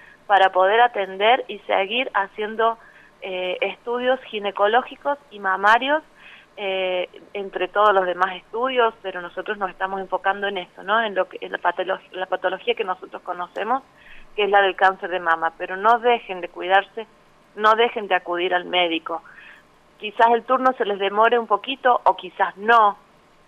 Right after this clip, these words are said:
pero vayan con sus cuidados y en cada centro médico los van a recibir con todos los cuidados para poder, eh, seguir, como, eh, valga la redundancia,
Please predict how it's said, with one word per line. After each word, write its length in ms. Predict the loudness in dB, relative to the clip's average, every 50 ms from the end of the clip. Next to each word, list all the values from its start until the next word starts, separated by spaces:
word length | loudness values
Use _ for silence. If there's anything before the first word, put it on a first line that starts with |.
| _ _ -4
pero 200 | 0 2 4 6
vayan 460 | 6 6 6 4 2 -2 -2 -2 -4 _ _ -2
con 220 | -2 -2 0 0
sus 160 | 0 -2 -2 0
cuidados 600 | -2 -4 2 4 6 6 8 8 6 4 2 0 -4 -20 -20 -20 -20 -20 _ -10
y 200 | -4 -2 0 0
en 180 | 0 -2 -4 0
cada 280 | 4 4 6 6 4 2
centro 260 | 0 -4 -4 -4 -4 -2
médico 340 | -2 -2 -2 -2 -2 -2
los 140 | -2 -2 -2
van 180 | -2 -2 -2 -2
a 40 | -4
recibir 500 | -6 -8 -12 -10 -10 -8 -8 -8 -6 -6
con 200 | -6 -6 -6 -8
todos 340 | -6 -2 0 2 4 4 2
los 120 | 0 -2 -4
cuidados 560 | -4 -2 2 4 6 6 6 6 4 2 0 -4 _ _ -20 -20 -20 _ _ 2
para 240 | 4 4 6 4 4
poder, 440 | 4 4 4 6 6 4 4 2 0 -6 _ _ _ _ _ -6
eh, 680 | -2 2 2 4 4 4 4 4 2 0 -2 -4 -8 -10 -2
seguir, 460 | 0 2 2 2 2 0 -2 -4 -6 -10 -16 -20 -20 -20 -20 -20 -20 -20 -20 -20 _
como, 400 | -8 -8 -4 -2 -2 -2 -2 -4 -8 _ _ _ _ _ _ _ -8 -6
eh, 220 | -4 -4 -4 -6 -2
valga 320 | 2 4 4 4 4 4 4
la 100 | 4 4
redundancia, 760 | 2 0 -4 -4 -4 -2 0 0 0 0 0 -2 -6 -6